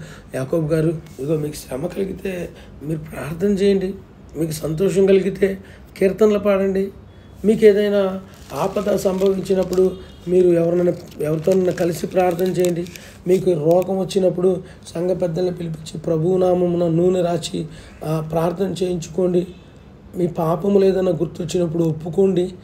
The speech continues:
వాటిని విడిచిపెట్టండి, ఆ శక్తితో ప్రార్థన చేయండి" అని చెప్తున్నాడు. ఇవన్నీ మనం పాటించినప్పుడు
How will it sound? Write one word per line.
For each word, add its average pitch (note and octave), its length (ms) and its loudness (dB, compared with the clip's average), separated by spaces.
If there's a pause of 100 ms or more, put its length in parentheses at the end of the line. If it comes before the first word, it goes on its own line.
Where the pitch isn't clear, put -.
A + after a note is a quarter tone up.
(300)
వాటిని D#3+ 280 -2
విడిచిపెట్టండి, E3+ 920 0 (440)
ఆ C#3 140 -4
శక్తితో F3 480 -2
ప్రార్థన E3+ 540 -2
చేయండి" F3+ 380 -2
అని F3+ 100 0
చెప్తున్నాడు. D#3 440 -4
ఇవన్నీ E3+ 300 -2
మనం A#3+ 220 0
పాటించినప్పుడు F#3+ 920 -4